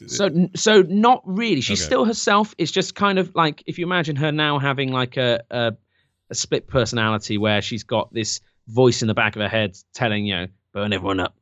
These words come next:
Speaker 1: Just burn 'em. Just do it. Go on,
Speaker 2: Mm.
Speaker 1: burn 'em."
Speaker 2: Mm.
Speaker 1: You know, that's the sort of thing. He's slowly corrupting her,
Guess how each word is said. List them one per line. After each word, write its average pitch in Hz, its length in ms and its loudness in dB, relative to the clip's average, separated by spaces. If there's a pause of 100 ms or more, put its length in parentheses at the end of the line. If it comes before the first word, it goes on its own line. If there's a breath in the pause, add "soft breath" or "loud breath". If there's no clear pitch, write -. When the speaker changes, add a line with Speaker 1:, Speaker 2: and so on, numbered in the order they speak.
(140)
Speaker 1:
Just 123 160 -4
burn 117 200 2
'em. 87 120 -4 (180)
Just 117 140 -6
do 135 140 2
it. 95 120 -4 (120)
Go 139 100 0
on, 110 120 0
Speaker 2:
Mm. 90 100 -8
Speaker 1:
burn 127 200 2
'em." 92 120 -4
Speaker 2:
Mm. 90 340 -12
Speaker 1:
You 123 60 -4
know, 104 120 -6 (100)
that's - 260 -2
the 175 40 -8
sort 175 200 -6
of - 40 -20
thing. 131 140 -6
He's 160 160 -6
slowly 220 400 -4
corrupting 165 500 -2
her, 135 240 -2